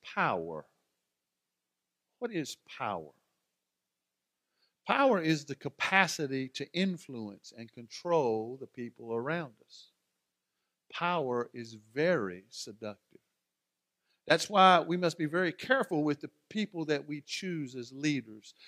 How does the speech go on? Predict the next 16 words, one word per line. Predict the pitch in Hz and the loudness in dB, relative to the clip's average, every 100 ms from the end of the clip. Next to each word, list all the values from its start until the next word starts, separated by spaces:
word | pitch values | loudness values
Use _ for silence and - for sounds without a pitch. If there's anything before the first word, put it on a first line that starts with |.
| - 127 | -20 _
be | 131 | 0
they | 127 120 110 101 _ _ _ - | 2 2 0 -4 _ _ _ -18
political, | 120 107 123 151 180 - 214 254 _ _ _ _ _ _ _ _ 110 | -12 -2 4 4 2 -4 -12 -12 _ _ _ _ _ _ _ _ -12
be | 127 123 | -6 -4
they | 117 117 117 | 0 -2 0
our | 107 101 - | -2 -2 -6
teachers | - 147 156 - 202 240 - - - - - | -6 -6 -6 -4 -4 -4 -14 -16 -16 -16 -20
in | 98 | -12
schools, | - - 143 160 190 233 254 277 - - - _ _ _ _ _ _ _ _ 107 | -8 -6 0 2 2 -4 -10 -16 -16 -16 -20 _ _ _ _ _ _ _ _ -10
be | 127 123 | -4 -2
they | 120 113 113 - _ 113 | -2 -2 -4 -8 _ -20
the | |
people | - 170 143 135 123 | -8 -4 -4 -4 -4
that | 123 | -4
stand | - - 131 127 127 | -4 -2 -2 -2 -4
behind | 113 - 127 123 120 | -10 -6 -4 -4 -6